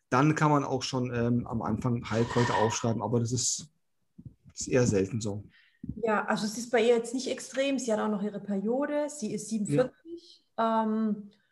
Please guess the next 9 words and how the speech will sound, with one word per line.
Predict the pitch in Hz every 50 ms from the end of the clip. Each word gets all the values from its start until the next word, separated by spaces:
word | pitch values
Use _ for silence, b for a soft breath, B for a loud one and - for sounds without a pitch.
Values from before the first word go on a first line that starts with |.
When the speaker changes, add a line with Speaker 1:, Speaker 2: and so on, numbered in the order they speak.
| b b b
Speaker 1:
Ja. | 147 123 120 117 113 - - _ _ _ _ _ _ _ _
Speaker 2:
ja, | - 190 202 196 185 185 185 185 185 175 160 - - _ - - _ -
also | 185 170 190
ich | - - -
denke | 214 202 202 208 196 202 - -
auch, | 175 185 -
dass | - 202 180 -
es | - - -
noch | - 208 214 208 175